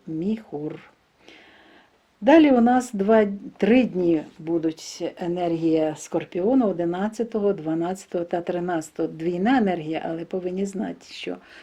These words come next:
знати, що у нас і тринадцятого. Будуть працювати енергії Скорпіону. Місяць в Скорпіоні. Тут такі вразливі органи. Пряма кишка, сфінктер,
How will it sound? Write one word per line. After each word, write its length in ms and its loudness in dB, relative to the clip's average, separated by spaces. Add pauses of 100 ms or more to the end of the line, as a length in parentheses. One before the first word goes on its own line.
(100)
знати, 380 -4
що 200 -8
у 20 -8
нас 240 -6
і 40 -2
тринадцятого. 800 -6 (440)
Будуть 300 4
працювати 460 -2
енергії 420 0
Скорпіону. 640 -8 (580)
Місяць 460 4
в 100 -14
Скорпіоні. 840 0 (120)
Тут 380 0
такі 580 -6
вразливі 480 -2
органи. 560 -2 (520)
Пряма 340 6
кишка, 600 -2 (100)
сфінктер, 640 -2